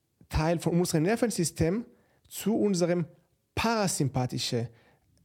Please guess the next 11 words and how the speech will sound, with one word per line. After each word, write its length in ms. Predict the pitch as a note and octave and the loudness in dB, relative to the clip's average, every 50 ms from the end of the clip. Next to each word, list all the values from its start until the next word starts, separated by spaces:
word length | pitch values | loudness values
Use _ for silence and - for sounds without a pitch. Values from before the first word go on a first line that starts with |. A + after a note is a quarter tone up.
| _ _ _ - | _ _ _ -2
Teil 220 | - D3 C#3+ C#3+ | 0 2 2 2
von 120 | - D3 | 2 2
dem 120 | C#3 C#3+ C#3+ | 2 2 2
Nervensystem 680 | D3 C#3+ - D3 - - C#3 - - - C#3+ C#3 C3 - - _ _ _ _ _ | 2 0 0 -2 -4 -4 -6 -2 0 0 0 0 -2 -4 -10 _ _ _ _ _
zu 160 | - - - | -4 -4 -4
kommen. 540 | - - - D3 C3+ B2 A#2 A2 G#2+ G#2+ A2 - _ _ _ _ _ | 0 0 0 2 2 0 0 -2 -4 -6 -10 -14 _ _ _ _ _
Und 160 | - C3 B2+ | -4 -2 0
bei 100 | C3+ C3 | 0 0
der 100 | C3 C#3+ C3 - - - _ - | 0 -2 -4 -4 -10 -20 _ -4
parasympathischen 840 | G3+ A3 A3+ A3 G3 - G#3+ F#3+ F#3+ F#3+ F#3+ - F3 - - F#3 | 0 0 0 0 0 0 -2 0 0 -2 -2 -2 -4 -2 -2 -2
Aktivierung 720 | - - - - - E3+ D#3+ F3 F3 E3 F3 F3 F3 E3+ | -4 -4 -8 -8 -8 -4 0 0 0 2 2 0 0 -2